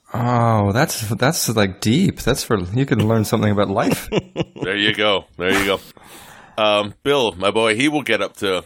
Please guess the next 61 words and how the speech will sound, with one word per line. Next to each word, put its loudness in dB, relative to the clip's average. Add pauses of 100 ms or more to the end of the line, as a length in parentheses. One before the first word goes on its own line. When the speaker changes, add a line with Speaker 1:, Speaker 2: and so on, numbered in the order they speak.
(160)
Speaker 2:
you -6
know, -8
he'll -2
consistently -4
get -2
to -10
six, -4
ten, -6
twenty -6
thousand -4 (220)
points. -4
I've 0
never -6
gotten -6
higher -2
than -10
five -2
thousand. -6 (880)
Speaker 1:
Wow. -4
Speaker 2:
And 2
once 0
you -2
get 2
a -2
certain -2
level, 2
you -2
get, 0
you -6
know, -4
fifteen -6
thousand, 0
your -2
eyes 2
become -8
googly 0
eyes, -2 (1200)
Speaker 1:
Wow. -2
Speaker 2:
which -2
is -8
pretty -4
funny. -2
Speaker 1:
<laughs> -20 (1400)
Speaker 2:
Um, 2
I 2
was 2
playing 2
a -6
couple 0
days 2
ago, 0
and 0
there 0
was -6
a -6
guy 2
that 0
had -2
eighty -2
thousand -2
points, -6